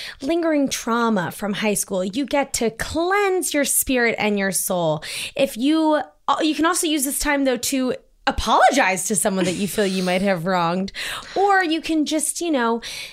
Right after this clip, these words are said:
think of it as a cleansing. So, 'cause I do believe this time informs a lot of who we are now. And maybe you're carrying a little satchel on your back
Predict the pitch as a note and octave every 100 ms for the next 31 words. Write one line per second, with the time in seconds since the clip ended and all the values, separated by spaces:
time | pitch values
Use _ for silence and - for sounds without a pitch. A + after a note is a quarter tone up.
0 | - - G4 F4+ D4+ C#4+ C4 A3+ - G3
1 | F3+ F3+ D#3+ F3 E3 D#3+ - C#4+ C#4 -
2 | - - D#4 - G#4+ D#4 D#4+ C#4+ A#3+ A#3+
3 | A#3+ G3+ F#3+ A3 - - A3+ G#3+ G#3+ G#3
4 | G3+ G3+ - - - A#3+ A#3 - A#3+ G#3
5 | F3+ E3 - - - - - - G#3+ A3+
6 | A#3 A3 - A#3 A#3 G#3+ G3+ G3 E3 D#3
7 | F3+ - - - - - A3 B3+ C#4+ C#4
8 | C4 A3+ - C#4 C4+ C4+ B3+ A#3 G#3 B3+
9 | B3 - C#4 C4+ - C4 B3 A#3 A3+ A3
10 | G#3 G3 F#3+ -